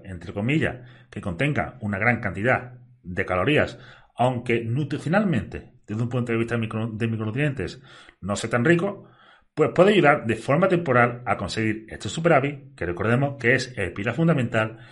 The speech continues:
para ganar masa muscular. Si no hay superávit, da igual lo sano que comas, que no vas a ganar masa muscular. Así que bueno, chicos, eso es todo por el vídeo de hoy. Espero que sea de utilidad.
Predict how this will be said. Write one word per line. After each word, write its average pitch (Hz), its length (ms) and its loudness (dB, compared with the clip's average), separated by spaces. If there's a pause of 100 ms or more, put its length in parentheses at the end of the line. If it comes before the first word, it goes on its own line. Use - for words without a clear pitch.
(260)
para 120 360 4
ganar 92 440 -2
masa 90 320 -4
muscular. 82 480 -8 (340)
Si 127 220 -2
no 135 100 4
hay 151 80 6
superávit, 120 640 2
da 110 140 0
igual 104 380 0
lo 85 120 -6
sano 147 260 -2
que 180 80 2
comas, 117 400 -2 (300)
que 101 120 -4
no 135 280 0
vas 117 360 0
a 107 80 -2
ganar 98 460 -2
masa 98 540 -4
muscular. 87 460 -10 (880)
Así 117 240 -2
que 135 60 -4
bueno, 131 140 0
chicos, - 420 -6 (140)
eso 131 220 -4
es 120 60 -6
todo 117 460 -2 (540)
por 90 140 -6
el 110 80 -2
vídeo 185 180 6
de 151 60 6
hoy. 139 400 0
Espero 120 440 -2 (420)
que 98 100 -6
sea 135 160 -2
de 180 100 0
utilidad. 123 520 2